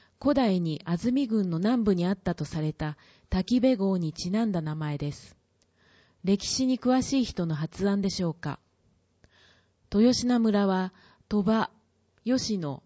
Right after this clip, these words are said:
神殿、成合の頭文字を取ったといいます。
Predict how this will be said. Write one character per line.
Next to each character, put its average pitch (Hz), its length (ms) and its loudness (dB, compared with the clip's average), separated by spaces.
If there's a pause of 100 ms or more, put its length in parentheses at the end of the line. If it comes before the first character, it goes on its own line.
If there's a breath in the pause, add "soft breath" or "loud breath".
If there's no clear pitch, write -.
(160)
神 214 440 -2
殿、 190 300 -2 (360 soft breath)
成 226 380 4
合 180 160 2
の 156 260 -4
頭 233 380 0
文 240 140 0
字 165 140 -2
を 160 60 0
取 208 200 -2
っ - 40 -20
た 160 120 -4
と 180 200 -6
い 165 140 -6
い 156 40 -8
ま 147 160 -6
す。 - 240 -16